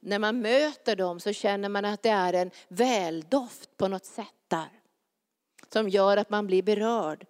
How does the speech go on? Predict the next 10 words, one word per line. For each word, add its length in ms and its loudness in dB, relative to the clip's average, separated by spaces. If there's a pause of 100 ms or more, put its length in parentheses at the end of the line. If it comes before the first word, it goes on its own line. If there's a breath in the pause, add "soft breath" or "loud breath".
Och 340 -8
man 120 0
känner 480 2
också 440 2 (320 loud breath)
hur 120 4
bra 360 4
vi 120 6
har 240 2
i 80 2
Sverige. 640 0